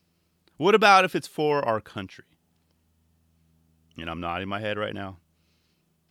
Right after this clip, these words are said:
I'm sure he'd be just, like, shaking his head, "Nope," in disagreement, with his eyes closed, and it gets faster, no, no, no, no, no. Either way, that was the pick of the year right there. It's gonna be really hard to top that one.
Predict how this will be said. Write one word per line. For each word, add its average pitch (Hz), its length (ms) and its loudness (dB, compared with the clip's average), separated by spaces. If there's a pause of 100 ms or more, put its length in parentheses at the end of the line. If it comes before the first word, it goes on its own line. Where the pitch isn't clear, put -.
(120)
I'm 80 160 -14
sure 87 240 -12
he'd 87 240 -12
be 87 80 -16
just, 82 240 -14
like, 76 220 -12
shaking 82 300 -10
his 87 100 -16
head, 90 160 -10
"Nope," 95 240 -8 (440)
in 80 80 -16
disagreement, 107 600 -10 (340)
with 95 120 -12
his 101 100 -6
eyes 131 240 4
closed, 104 400 0 (480)
and 92 140 -8
it - 80 -16
gets 107 160 -10
faster, 120 300 0
no, 123 220 -4
no, 135 220 -2
no, 131 240 -2
no, 131 260 -6
no. 127 340 -2 (680)
Either 196 260 -2
way, 180 240 4
that 151 200 2
was 123 140 -2
the 107 100 -4
pick - 500 -8
of 98 160 -16
the 85 100 -10
year 98 400 -2
right 78 260 -6
there. 71 140 -8
It's 76 140 -18
gonna 147 160 -2
be 113 100 -6
really 123 320 -2
hard 104 260 0
to 80 40 -14
top 85 300 -8
that 85 260 -10
one. - 140 -20